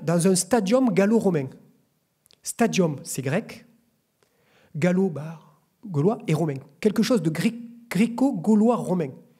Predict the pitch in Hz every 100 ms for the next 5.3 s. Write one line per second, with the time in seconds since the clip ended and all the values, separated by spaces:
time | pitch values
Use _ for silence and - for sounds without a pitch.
0 | _ 233 233 208 220 285 277 339 - -
1 | _ _ _ - - 220 202 220 220 226
2 | 208 180 156 - 170 180 262 277 214 175
3 | 240 - 180 196 190 180 156 147 - -
4 | - 156 160 151 147 143 139 143 156 269
5 | 269 180